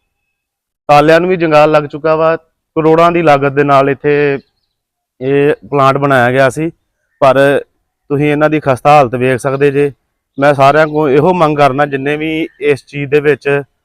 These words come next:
ਅਹੁਦੇਦਾਰ ਨੇ, ਕਿ ਇਸ ਚੀਜ਼ ਵੱਲ ਧਿਆਨ ਦਿੱਤਾ ਜਾਵੇ।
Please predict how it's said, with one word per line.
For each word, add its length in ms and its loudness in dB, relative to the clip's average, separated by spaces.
ਅਹੁਦੇਦਾਰ 520 4
ਨੇ, 200 -4
ਕਿ 200 0
ਇਸ 80 0
ਚੀਜ਼ 240 -4
ਵੱਲ 120 2
ਧਿਆਨ 280 2
ਦਿੱਤਾ 240 -2
ਜਾਵੇ। 320 0